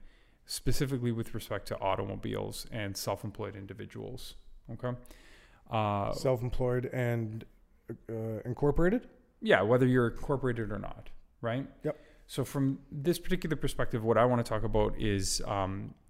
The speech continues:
Speaker 1: sort of the over-, an overview of the mechanics of the taxation of, uh, leasing versus buying an automobile. And we're gonna just talk about standard gas-powered automobiles. We're not gonna be talking about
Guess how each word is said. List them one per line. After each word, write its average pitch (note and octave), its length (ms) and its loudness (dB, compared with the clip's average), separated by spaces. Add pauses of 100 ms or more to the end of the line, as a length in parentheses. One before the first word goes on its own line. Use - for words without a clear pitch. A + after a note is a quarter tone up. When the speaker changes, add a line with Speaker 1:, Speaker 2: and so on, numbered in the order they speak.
(600)
Speaker 1:
sort - 260 2
of A#2 160 2
the B2 200 4
over-, B2 340 6 (140)
an C#3 80 6
overview C3 400 4
of A#2 100 0
the A#2 60 2
mechanics A2 640 -2
of G#2 540 4 (400)
the A#2+ 80 -4
taxation A#2 800 0
of, G#2 500 -6 (520)
uh, - 260 -6
leasing A#2+ 420 -2
versus G#2+ 320 -2
buying A2 480 2
an A2+ 100 -4
automobile. A2+ 840 0 (520)
And A2+ 200 0
we're A#2 80 2
gonna B2 120 4
just A#2 200 -4
talk A2+ 160 -2
about A2 220 -2
standard A2 420 -4
gas-powered G2+ 800 -2 (1000)
automobiles. G#2 880 0
We're A#2 100 -4
not G#2 180 -2
gonna A#2 120 -2
be G#2+ 100 -2
talking G#2+ 300 2
about G2+ 400 0